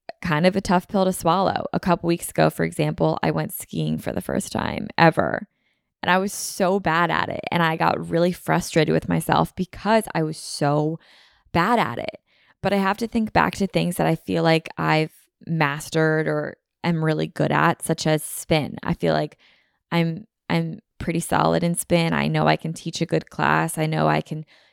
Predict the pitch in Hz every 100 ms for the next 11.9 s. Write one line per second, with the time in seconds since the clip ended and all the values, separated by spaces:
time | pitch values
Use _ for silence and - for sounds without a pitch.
0 | _ - 190 170 180 175 - 170 170 170
1 | 170 160 156 160 - 160 170 170 151 160
2 | 160 - 165 160 160 160 170 - 208 220
3 | 226 202 185 165 156 - - - - 139
4 | - - - - _ _ _ 180 170 180
5 | 170 170 170 - 165 - 170 160 160 165
6 | 156 156 151 - 175 185 175 156 156 170
7 | - - 160 151 - 160 165 160 156 156
8 | _ _ _ _ _ _ _ _ _ -
9 | 170 175 165 151 - 151 160 156 156 -
10 | - 160 - - 156 156 196 208 _ -
11 | - 156 160 160 - 156 156 190